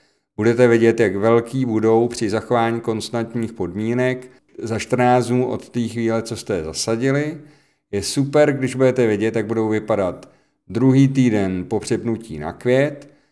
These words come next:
Bude super, když budete vědět, že budete sklízet, že devátý týden od přepnutí na květ ve vašich podmínkách jsou ty kytky ideální ke sklizni. Ale samozřejmě k tomuhle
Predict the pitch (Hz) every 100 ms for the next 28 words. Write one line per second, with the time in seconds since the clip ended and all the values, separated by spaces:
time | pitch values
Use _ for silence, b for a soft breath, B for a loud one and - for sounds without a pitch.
0 | b - 110 117 - 131 139 139 135 120
1 | 113 127 123 123 107 98 87 90 92 104
2 | 101 98 101 117 120 117 - 113 113 117
3 | 120 120 104 104 113 123 123 127 120 117
4 | 110 113 117 110 107 - 117 120 117 104
5 | 92 92 - 113 117 - - 92 90 110
6 | - 131 - 98 95 104 104 104 - 98
7 | - 98 95 - - - 101 107 95 92
8 | 98 85 - - 76 71 73 _ _ _
9 | _ _ _ _ - 139 139 135 131 131
10 | 127 123 120 101 107 110 117